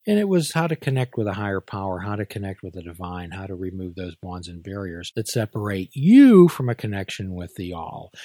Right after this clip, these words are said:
And remember, if you think that you are the all, if we think that we are the ultimate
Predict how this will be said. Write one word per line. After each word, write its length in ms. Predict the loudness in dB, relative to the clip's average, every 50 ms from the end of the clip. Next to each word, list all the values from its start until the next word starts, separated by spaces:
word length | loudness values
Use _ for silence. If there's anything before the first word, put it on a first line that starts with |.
| -20 -16 -12
And 320 | -8 -6 -6 -4 -6 -4 -4
remember, 540 | -2 -2 0 -2 -2 -2 -4 -4 -6 -8 -6
if 200 | -8 -8 -4 0
you 160 | 2 4 4
think 320 | 4 4 2 0 2 2 0
that 220 | 0 0 0 0
you 220 | 0 2 4 4
are 160 | 4 2 2 -2
the 200 | -4 -6 -6 -6
all, 240 | -6 -6 -6 -6
if 220 | -8 -8 -8 -2 0
we 160 | 2 2 2
think 260 | 2 0 -2 -4 -2
that 120 | -2 -2 -2
we 380 | 2 4 4 6 6 4 2 0
are 360 | -2 -2 -2 -2 -2 -4 -4 -6 -10 -16 -18 -18 -14 _
the 140 | -4 -4 -2
ultimate 720 | 0 2 4 4 2 2 2 4 4 6 6 4 2 -2